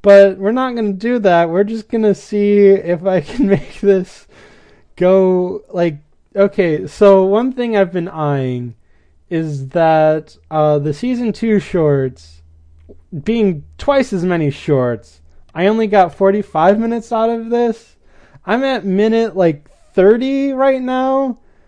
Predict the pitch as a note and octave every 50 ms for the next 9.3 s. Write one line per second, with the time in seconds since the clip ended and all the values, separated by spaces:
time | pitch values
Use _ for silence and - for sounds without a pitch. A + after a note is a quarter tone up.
0 | _ _ _ _ _ - G3 B3+ D#4 D#4+ D4 B3+ G#3+ E3 C#3+ - - - - C4
1 | C4+ C#4 C4+ C4 - A#3 A3+ G#3+ - A3 G#3 F#3 D3 F#3 G3 G#3 G#3 F#3 - -
2 | - D3+ C3+ B2 G#2+ G2 G2+ A2 C#3 - - - - - - - - _ _ _
3 | - _ _ _ _ _ _ _ _ _ _ _ - G3+ G3+ E3+ E3+ D#3+ D3 D3
4 | - - - - A#3+ C4 C4+ C4 B3+ A#3 - - - C4 C4+ C4+ G#3+ G#3 - -
5 | - E3+ D3 C#3 B2+ C3+ B2 A#2 C3+ B2+ B2 B2 - - - - D#3+ B2+ A#2 A2+
6 | G#2+ G#2+ A2+ - - - _ _ _ _ _ - - _ _ _ - - F#3 E3+
7 | D#3+ D3+ C#3+ C#3 F3 G#3+ A#3+ B3 - - - - - - - - - - - F#3+
8 | A3 A3 G#3+ - - - - - G#3+ G#3+ G#3+ - - - - - G3 F#3+ F3 C#3+
9 | B2+ A#2+ A2 C#3+ C3 C#3